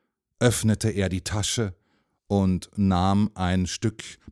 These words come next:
pappartiges, zusammengeknifftes Papier heraus, dessen Falten das typische Gelb eines oft benutzten Stück Papiers aufwiesen. Er klappte es wichtig auseinander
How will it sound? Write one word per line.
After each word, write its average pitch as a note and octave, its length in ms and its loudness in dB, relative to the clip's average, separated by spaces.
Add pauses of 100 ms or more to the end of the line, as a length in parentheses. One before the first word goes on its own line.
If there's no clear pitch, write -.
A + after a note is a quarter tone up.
pappartiges, G#2 1120 -4 (180)
zusammengeknifftes B2 1200 0
Papier D3 500 -2
heraus, G2 640 0 (520)
dessen G2+ 260 0
Falten A2+ 560 0
das E2+ 320 -4
typische B2 580 -4
Gelb F#2+ 580 -2 (280)
eines F#2 420 -2
oft - 400 -4
benutzten G2 760 0
Stück - 420 -8
Papiers - 680 -6
aufwiesen. D2+ 1000 -8 (680)
Er - 120 -6
klappte - 480 -6
es - 360 -8
wichtig G2+ 540 -8
auseinander F#2 760 -2